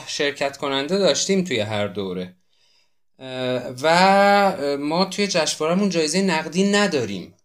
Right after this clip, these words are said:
معمولاً، اه، نویسنده‌ها و پژوهشگرایی که آثارشون رو توی مجلهٔ ما منتشر می‌کنن هم، اه، دستمزد مالی نمی‌گیرن. کلاً هیچ کس توی مجموعهٔ حیرت دستمزد نمی‌گیره.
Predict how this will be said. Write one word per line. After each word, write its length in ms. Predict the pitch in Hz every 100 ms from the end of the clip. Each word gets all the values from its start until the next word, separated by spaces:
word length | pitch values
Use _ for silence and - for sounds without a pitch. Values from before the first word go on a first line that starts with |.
| _
معمولاً، 540 | 117 117 117 127 147 139
اه، 240 | 113 113
نویسنده‌ها 920 | 113 117 113 - 123 113 113 120 135 143
و 300 | 147 143 - _ _ _ _ -
پژوهشگرایی 760 | 131 123 123 - 117 117 131
که 380 | - 139 135 -
آثارشون 680 | 117 120 123 127 135 - 135
رو 180 | 127 107
توی 280 | - 120
مجلهٔ 580 | 117 117 113 113 110 113
ما 180 | 113 110
منتشر 540 | 107 113 110 110 120
می‌کنن 520 | 110 110 110 107 127 143
هم، 260 | 147 143 123
اه، 280 | 87 92 95
دستمزد 520 | 113 113 123 131 131
مالی 360 | 139 117 113 131
نمی‌گیرن. 640 | 139 151 127 92 95 101
کلاً 280 | - 156 170
هیچ 420 | 190 185 196 -
کس 220 | 170 160
توی 180 | - 165
مجموعهٔ 460 | 147 120 120 120 120
حیرت 400 | 113 113 123 151
دستمزد 520 | 120 113 - 139 160
نمی‌گیره. 640 | 170 175 110 98 90 92